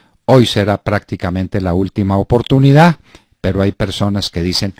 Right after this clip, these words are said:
"No vamos a dar el brazo a torcer, no nos vamos a dejar sobornar, no vamos a traicionar nuestra conciencia". El caso de la magistrada Estela Conto.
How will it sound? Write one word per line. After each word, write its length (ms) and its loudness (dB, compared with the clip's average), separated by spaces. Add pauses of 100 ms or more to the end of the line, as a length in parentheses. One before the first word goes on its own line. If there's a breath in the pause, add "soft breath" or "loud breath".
(160)
"No 500 -4
vamos 520 -8
a 100 -8
dar 280 -6 (100)
el 120 -10
brazo 540 -8
a 80 -10
torcer, 580 -12 (400 loud breath)
no 320 -2
nos 240 -4
vamos 340 -6
a 80 -8
dejar 300 -12
sobornar, 800 -6 (240 soft breath)
no 260 -4
vamos 380 -4
a 60 -10
traicionar 760 -14 (220)
nuestra 540 -14
conciencia". 640 -20 (1900 soft breath)
El 240 -8
caso 380 -2
de 100 -2
la 120 -8
magistrada 800 -4
Estela 380 -8
Conto. 420 -10